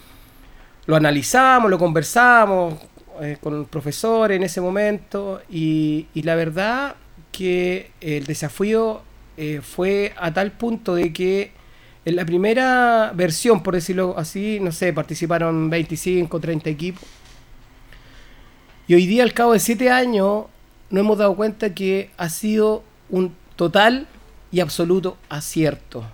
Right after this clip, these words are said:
este tipo de actividad. Cuando terminó la... la, la, y, y, ¿y cómo se lo grafico? Cuando terminó la, la actividad el sábado,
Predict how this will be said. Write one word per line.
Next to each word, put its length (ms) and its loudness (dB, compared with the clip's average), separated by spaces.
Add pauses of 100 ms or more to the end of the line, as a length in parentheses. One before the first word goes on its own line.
(300)
este 240 -8
tipo 280 -6
de 60 -4
actividad. 580 -8 (880)
Cuando 200 2
terminó 340 4
la... 380 6
la, 240 2
la, 260 -2
y, 100 -6
y, 260 -4
¿y 40 -4
cómo 180 8
se 100 2
lo 80 10
grafico? 540 4 (540)
Cuando 240 4
terminó 400 6
la, 460 6
la 140 2
actividad 340 4
el 80 6
sábado, 560 6